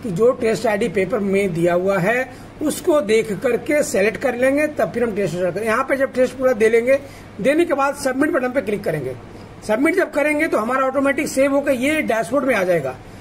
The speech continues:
इस dashboard में आपका test name, कितना word मारा, कितना error हुआ, कितना net speed बन रहा है और आपका result भी यहाँ बताएगा। जो सबसे important है हमारे लिए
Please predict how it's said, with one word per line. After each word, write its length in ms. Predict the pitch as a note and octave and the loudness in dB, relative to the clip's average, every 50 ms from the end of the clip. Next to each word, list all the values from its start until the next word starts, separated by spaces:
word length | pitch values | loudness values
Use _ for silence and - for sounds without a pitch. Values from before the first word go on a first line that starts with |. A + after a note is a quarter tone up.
| - - - - D#4+ | -20 -20 -6 0 0
इस 220 | F4+ D#4+ C4 A#3 | 0 0 0 -2
dashboard 580 | G3+ A3+ A#3+ B3+ - - C#4 E4 E4 D4+ C#4+ C#4 | -2 -2 -2 -2 -2 -2 0 0 2 2 2 2
में 140 | C#4+ D4 D4 | 2 2 2
आपका 360 | B3+ A#3 A#3 - - D4+ C4+ | 0 -2 -2 -2 -2 -2 -2
test 340 | C4 - B3+ B3 A#3 - - | -2 0 2 2 2 0 0
name, 280 | B3 B3 B3+ C4 C4+ C#4+ C#4+ - - - - - - - - | 0 2 2 2 2 0 -4 -8 -14 -18 -20 -20 -12 -8 -8
कितना 240 | G#3+ F3 B3 A#3+ A#3 | -4 -2 -2 -2 0
word 140 | A#3 A#3 G#3+ | 0 0 0
मारा, 200 | G#3+ A3 A3 A#3+ A#3 | 0 0 0 0 -2
कितना 340 | A#3 A3 E3 - C4+ B3 A3+ | -4 -6 -6 -4 -2 -2 0
error 200 | G#3 G3+ A3 G#3+ | 2 2 2 2
हुआ, 220 | G#3 G#3+ A3 A3+ A#3+ A#3 - - - - - - - | 2 2 2 2 0 -4 -10 -14 -18 -20 -16 -8 -6
कितना 280 | C4+ - - F#4 C#4+ | -4 0 2 2 2
net 300 | B3 A#3 B3 C#4 C#4 - D#4 | 2 2 0 0 0 -2 -6
speed 260 | - - B3 A#3+ B3 | -4 -4 -2 -2 0
बन 160 | A3 A#3 A3 | 0 0 0
रहा 180 | G#3+ A3+ A3 A3 | 0 0 0 0
है 60 | C4 | -2
और 160 | C4 B3+ C4+ C4 | -2 -2 -2 0
आपका 320 | C4 C4+ C4+ - - F#4 | 0 -2 -2 -4 -4 -2
result 340 | E4 B3 A#3 C4+ D#4 F4 F4 | -2 0 2 0 0 0 0
भी 100 | F4 D#4+ | 0 0
यहाँ 140 | D#4 C#4+ C#4 | 0 0 0
बताएगा। 520 | C4+ - C4 A#3 A#3 A3+ G#3+ F#3+ D#3 C3 - - - - - - - G#3 | 0 0 0 0 0 0 0 -2 -2 -4 -8 -12 -18 -18 -18 -14 -10 -6
जो 200 | E3 G#3 D#4 E4 | -2 0 2 2
सबसे 280 | - - C4 G#3+ - F4 | 2 0 -2 0 2 2
important 400 | F4+ D4+ D4+ C#4 C4 C#4+ D4 C4+ | 2 4 2 0 2 2 2 0
है 60 | A#3+ | 0
हमारे 240 | A#3+ B3 B3 B3 C4 | 0 -2 -4 -4 -4
लिए 280 | B3 A#3+ A3+ G3+ F3 | -4 -2 0 0 0